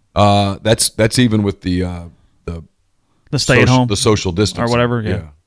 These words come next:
Speaker 1: Without action, and everyone has had action, so that's no longer a deal. But for the people who think that the answer was treat this like the flu and do nothing, and again,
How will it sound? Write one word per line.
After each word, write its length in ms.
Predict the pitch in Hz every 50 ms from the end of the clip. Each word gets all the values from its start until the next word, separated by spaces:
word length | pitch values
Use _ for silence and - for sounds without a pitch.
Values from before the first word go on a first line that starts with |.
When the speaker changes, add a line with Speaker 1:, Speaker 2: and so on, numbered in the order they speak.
| _ _ _ _ _ _ _ _ _ _ _ _ _ _ _ _ _ _ _ _ _ _ _ _ _ _ _ _ _ _ _ _ _ _ _ _ _ _ _ _ _ _ _ _ _ _ _ _ _ _ _ _ _ _ _ _ _ _ _ _ _ _ _ _
Speaker 1:
Without 380 | - 110 107 147 156 170 165 113
action, 580 | 120 113 107 - - - - 104 95 95 98 -
and 120 | 95 98 110
everyone 360 | 113 120 120 107 104 95 92
has 140 | 98 90 85
had 200 | 95 90 87 85
action, 400 | 82 80 69 - - - 78 73
so 80 | -
that's 160 | 90 82 -
no 120 | - 95 90
longer 300 | 87 90 87 82 78 80
a 80 | 80
deal. 320 | 76 78 87 85 82 80 80
But 140 | 80 - _
for 80 | -
the 80 | 104 104
people 260 | - 127 117 101 110
who 100 | 104 104
think 320 | - - 104 98 - _
that 180 | - 87 - -
the 160 | 101 95 95
answer 280 | 101 101 92 - 101 90
was 240 | 87 87 87 82 -
treat 300 | - - 117 107 101 -
this 220 | 101 95 - -
like 180 | 95 92 87 -
the 80 | -
flu 380 | 87 - 95 98 98 95 92 92
and 100 | 87 85
do 160 | 85 90 85
nothing, 440 | 87 92 98 - 107 101 98 98 98 _ _ _ _ _ _ _ _ _ _ _ _ -
and 80 | 120 131
again, 500 | 123 131 170 147 107 98 95 107 113 -